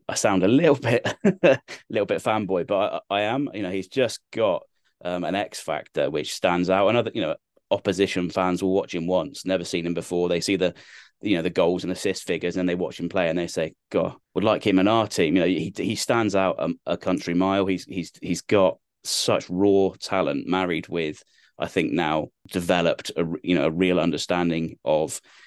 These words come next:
his role in the team. The whole front five, six have, they sort of, those relationships have developed in this first, was it third of the season? We, we saw the way, you know, with that, the, the, the goal for Azaz, Azaz's goal, you know, from Houghton to Cundle to Azaz, you know, just the way they,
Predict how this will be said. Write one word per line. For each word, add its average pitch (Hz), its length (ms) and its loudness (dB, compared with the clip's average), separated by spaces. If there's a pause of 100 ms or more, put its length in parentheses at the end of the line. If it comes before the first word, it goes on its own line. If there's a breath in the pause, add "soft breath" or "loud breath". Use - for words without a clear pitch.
his 85 160 -2
role 85 280 2
in 82 100 2
the 80 80 -2
team. 107 400 -2 (240)
The 90 80 -6
whole 95 200 2
front 113 380 -4 (200)
five, 104 440 -4 (120)
six - 460 -4
have, 101 480 -4
they 92 120 0
sort 90 200 -4
of, - 20 -18
those 95 240 -2
relationships 92 480 0
have 92 100 -4
developed 95 440 0
in 95 60 -4
this 95 200 -4
first, 101 480 -2
was 95 100 -2
it 78 80 -4
third 92 320 4
of 87 80 -2
the 92 80 -4
season? 98 560 0
We, 92 120 -8 (100)
we 95 100 0
saw 101 240 4
the 90 100 4
way, 90 200 4
you 87 160 0
know, 92 60 4
with 95 100 0
that, - 120 -6
the, 104 120 -2
the, 95 260 -4
the 98 100 0
goal 98 300 4
for 92 320 4
Azaz, 90 260 0
Azaz's 95 440 0
goal, 92 400 0
you 101 60 -6
know, 92 100 -2
from 90 140 -10
Houghton 90 460 0
to 87 220 -2
Cundle 90 420 -4
to 92 260 -6 (220 loud breath)
Azaz, 95 460 0
you 95 60 -2
know, 90 60 0
just 92 180 -6
the 92 80 0
way 90 300 4
they, 85 320 0